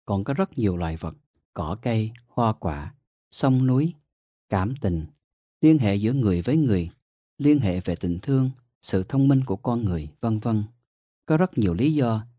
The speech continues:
khiến chúng ta phải bảo vệ thế giới này.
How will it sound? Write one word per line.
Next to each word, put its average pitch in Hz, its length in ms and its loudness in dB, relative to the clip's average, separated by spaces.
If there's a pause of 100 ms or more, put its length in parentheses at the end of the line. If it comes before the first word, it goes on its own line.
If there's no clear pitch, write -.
khiến 165 240 2
chúng 165 160 0
ta 127 360 -4
phải 110 100 -2
bảo 92 240 -2
vệ 78 300 -6
thế 110 120 -2
giới 123 200 0
này. 78 340 -4